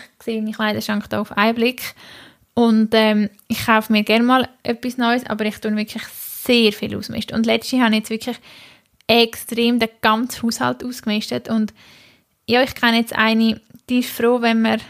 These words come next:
ihr die Sachen bringt. Ich habe von einer Kollegin gerade auch noch einen Ort empfohlen bekommen, wo auch, wo man Sachen kann bringen kann, wo dann wirklich direkt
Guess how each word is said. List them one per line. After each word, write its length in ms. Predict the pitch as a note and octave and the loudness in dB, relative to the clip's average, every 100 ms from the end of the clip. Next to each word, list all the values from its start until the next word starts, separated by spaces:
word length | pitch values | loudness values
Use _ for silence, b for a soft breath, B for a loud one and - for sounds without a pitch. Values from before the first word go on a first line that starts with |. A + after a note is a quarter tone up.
| b b b b b _ _ | b b b b b _ _
ihr 180 | A#3+ A3+ | 0 2
die 120 | A3 | 0
Sachen 440 | A3 B3 C4 - A#3+ | 0 0 0 -4 -4
bringt. 360 | A#3 A#3 A#3+ | 0 0 -2
Ich 100 | - | -6
habe 80 | A3+ | -4
von 120 | A3 | -2
einer 120 | G#3+ | -2
Kollegin 420 | G#3 A#3 G#3+ G#3+ G#3+ | -2 -2 -2 0 0
gerade 240 | G#3+ G#3+ | 0 0
auch 60 | G#3+ | -2
noch 260 | G#3+ G#3+ b b b b b b _ - | -2 -4 b b b b b b _ -4
einen 140 | A3 | 0
Ort 300 | A3 A3 A3 | 2 2 2
empfohlen 440 | A3 - A3+ A3+ | 0 2 0 2
bekommen, 420 | A3 A3 - A3 A3 | -2 -4 0 0 2
wo 500 | G#3+ G#3+ G#3+ - _ | 0 2 -2 -6 _
auch, 420 | - A3+ A#3 A3+ - _ _ _ _ _ _ _ _ _ _ _ - | 0 4 4 2 -4 _ _ _ _ _ _ _ _ _ _ _ -2
wo 100 | A3 | 0
man 180 | G#3+ - - - | 0 -4 -16 -4
Sachen 360 | A#3 G#3+ - | -2 -2 -4
kann 200 | A#3 A3+ | -4 -2
bringen 300 | A3 A3+ A3+ A3 | 0 2 2 2
kann, 140 | A3+ | 2
wo 80 | G#3+ | 0
dann 160 | G#3+ | 0
wirklich 340 | G#3 G#3 A3 - | 0 -2 -8 -8
direkt 640 | - A3+ G#3 - - - | -2 0 0 -2 -14 -18